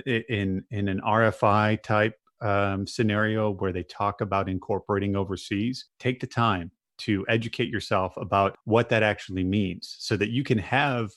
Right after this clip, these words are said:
during that open conversation period, you can have the, make the contracting officer aware of them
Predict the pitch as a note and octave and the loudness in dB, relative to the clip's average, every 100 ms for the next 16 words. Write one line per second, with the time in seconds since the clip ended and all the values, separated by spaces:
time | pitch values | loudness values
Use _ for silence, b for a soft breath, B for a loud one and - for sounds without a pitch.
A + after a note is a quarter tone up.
0 | _ _ A#2+ G#2 G#2 G#2 G2+ A2 - A2 | _ _ -6 -2 0 2 2 2 2 0
1 | G2+ G2+ F#2 A#2+ C3 - F#2+ F#2 F2+ F#2+ | 0 -2 -2 -4 -4 -4 -4 -4 -2 -4
2 | G2 - F#2+ C3 D#3+ C#3 G#2+ - B2 C#3+ | -8 -10 -4 -4 0 0 0 0 0 2
3 | B2+ F#2+ _ D3 G#2+ G#2 G2 G2 - - | 0 -4 _ -6 0 2 2 0 2 0
4 | D#3 D#3+ D3+ C#3+ - B2 A#2+ G#2+ G#2+ G#2 | 0 -2 -2 -2 -2 -4 -2 -2 -2 -4
5 | - G#2+ A2 G2 F#2 G2 A2 F2 - G#2+ | -6 -4 -4 -4 0 2 2 0 -2 0
6 | G2+ F#2+ - _ _ - F#2 G#2+ C3 C#3 | 2 0 -6 _ _ -8 2 4 4 2